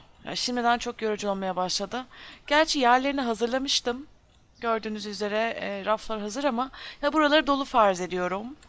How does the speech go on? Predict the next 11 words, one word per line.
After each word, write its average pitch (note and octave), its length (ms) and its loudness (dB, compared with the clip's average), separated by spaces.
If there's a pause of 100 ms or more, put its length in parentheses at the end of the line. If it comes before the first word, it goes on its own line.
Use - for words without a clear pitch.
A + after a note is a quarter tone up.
(680)
E, A#3 160 0
var C4+ 180 12
olan C#4+ 260 8
kutular C#4+ 460 4
bile, B3 140 0
minicik B3 360 -4
kutular A3+ 440 2
beni A#3 180 -2
çok A3+ 280 -6
yormaya F#3 360 -4
başladı. F#3 600 -4